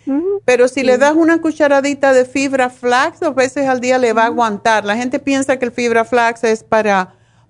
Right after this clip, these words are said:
Speaker 2: para la die-, para, ah, el estreñimiento, y sí es,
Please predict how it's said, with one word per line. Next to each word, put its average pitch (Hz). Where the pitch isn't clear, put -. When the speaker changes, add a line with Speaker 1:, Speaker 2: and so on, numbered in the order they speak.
Speaker 2:
para 208
la 196
die-, 196
para, 180
ah, 180
el 202
estreñimiento, 220
y 202
sí 220
es, 254